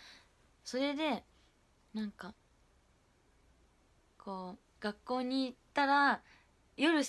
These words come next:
めっちゃしんどくなって、病院行ったら、「インフルエンザですね」って言われて、でもママが、え、でも、この子、なんか、「昨日までインフルエンザBにかかってたんです」って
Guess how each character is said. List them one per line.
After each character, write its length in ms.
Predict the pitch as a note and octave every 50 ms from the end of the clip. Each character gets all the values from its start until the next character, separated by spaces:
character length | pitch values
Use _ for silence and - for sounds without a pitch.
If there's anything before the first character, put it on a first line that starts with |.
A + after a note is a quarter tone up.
| - -
め 100 | A#3 A#3
っ 40 | A3
ち 140 | - -
ゃ 40 | C4
し 140 | B3+ D4 D4
ん 80 | C#4+ C4+
ど 120 | B3+ A#3+
く 120 | - A3
な 140 | G#3+ G#3 G#3
っ 20 | G#3
て、 400 | - _ _ - A3 G#3 G3+ - - - - -
病 200 | A3 A#3 A#3+ B3
院 60 | A#3
行 100 | B3+ A#3+
っ 40 | - _ -
た 100 | B3+ B3
ら、 220 | A#3+ A#3+ A3+ G#3 - - - - - - _ _ _ _ _ -
「イ 140 | B3 C4+
ン 60 | C#4 C#4
フ 80 | D4+
ル 60 | D#4+
エ 100 | F4 F4+
ン 60 | E4 C#4
ザ 120 | C4 A#3
で 80 | G#3+ A3+
す 120 | - G#3+
ね」 180 | G3+ G#3 G#3 -
っ 20 |
て 60 | - _ - -
言 100 | G3+ F#3+
わ 60 | F#3+
れ 80 | F#3+
て、 100 | F#3 G#3+
で 80 | G3+ A#3+
も 140 | A3+ A3+ A3
マ 140 | A#3 C4 C4+
マ 160 | C4 A#3+ A3
が、 320 | G#3+ G#3+ G#3+ G#3 F#3+ - - - - - - - - _ _ _ _ _ _ -
え、 100 | D4 D#4+
で 80 | D#4+ E4+
も、 280 | D#4+ C#4+ C4 A3+ - - _ -
こ 120 | - C#4+
の 140 | D#4+ F4 E4+
子、 380 | - D4 C#4 C4+ A#3+ G3+ - - _ _ _ _ _ _ _ _ _ _ _ _ _ _ _ A#3
な 100 | A#3+ A#3
ん 60 | A3+
か、 180 | - - - - _ _ _ - _ _ _ -
「昨 100 | - B3+ D4 F4+ F#4+
日 20 | E4+
ま 160 | C#4 B3 A3+
で 300 | A3 G#3+ G#3 G3 - - _ _ _ _ -
イ 120 | B3 C4
ン 40 | C4
フ 40 | C#4
ル 60 | D4 D#4+
エ 40 | D4
ン 40 |
ザ 100 | A#3+ A#3+
B 200 | G#3+ A#3 D4 E4+
に 100 | D4+ C#4
か 120 | A3+ A#3 A3+
か 100 | - A#3
っ 80 | A#3
て 100 | - - G#3
た 160 | - G#3+ G#3
ん 100 | G3 F#3+
で 60 | F#3+
す」 180 | F#3+ - F#3+ F#3
っ 20 |
て 60 | -